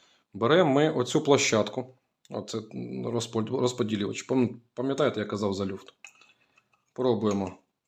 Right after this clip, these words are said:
Люфта нема, добре. Беремо зараз, е, де ці метки, метки, де стоять гвинти. Ставимо оце діло сюди.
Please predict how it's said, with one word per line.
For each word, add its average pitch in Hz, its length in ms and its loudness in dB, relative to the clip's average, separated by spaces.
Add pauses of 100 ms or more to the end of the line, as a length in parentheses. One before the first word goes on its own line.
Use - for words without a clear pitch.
(100)
Люфта 127 340 2
нема, 151 320 4
добре. 131 540 4 (560)
Беремо 127 380 2
зараз, 123 560 2 (1000)
е, 113 680 0
де 110 140 0
ці 104 200 -4
метки, 147 500 0
метки, 117 460 -2
де 107 200 2
стоять 104 300 0
гвинти. 110 480 0 (840)
Ставимо 107 760 4 (1400)
оце 117 280 -6
діло 104 340 0
сюди. 120 680 2